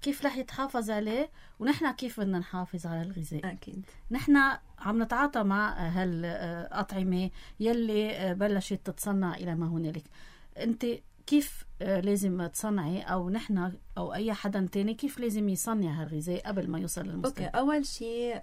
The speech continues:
Speaker 2: آه، وإذا بدنا قسم كتير كبير من آيزو بيركز على النظافة،
Speaker 1: مم.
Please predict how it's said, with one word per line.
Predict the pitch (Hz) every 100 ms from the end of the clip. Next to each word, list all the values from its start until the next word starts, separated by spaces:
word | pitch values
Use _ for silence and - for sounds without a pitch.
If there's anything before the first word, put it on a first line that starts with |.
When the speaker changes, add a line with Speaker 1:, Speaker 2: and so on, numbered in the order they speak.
| -
Speaker 2:
آه، | 180 180 180 180 180 180 -
وإذا | 185 185 175 170 165 165 165 180 185
بدنا | 196 240 220 190 185 180 - - -
قسم | 285 285 233
كتير | - 254 254
كبير | 214 214 226
من | 180 180
آيزو | - 202 202 208
بيركز | 190 202 - 220 190
على | 170 185 185
النظافة، | 190 180 175 196 196 - 175 - -
Speaker 1:
مم. | -